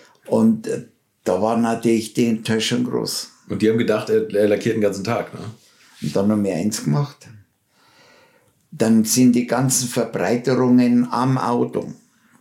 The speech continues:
Speaker 1: haben wir wieder abgebaut. Frontspoiler abgebaut, Heckspoiler abgebaut.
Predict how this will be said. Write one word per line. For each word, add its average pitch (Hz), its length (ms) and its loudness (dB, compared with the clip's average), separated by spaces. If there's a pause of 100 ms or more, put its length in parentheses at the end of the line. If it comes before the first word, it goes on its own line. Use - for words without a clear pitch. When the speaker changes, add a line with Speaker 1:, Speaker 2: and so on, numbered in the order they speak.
(160)
Speaker 1:
haben 101 160 2
wir 95 160 0
wieder 101 320 -2
abgebaut. 127 680 -6 (1300)
Frontspoiler 127 680 0
abgebaut, 117 600 -6
Heckspoiler 104 480 -4
abgebaut. - 640 -10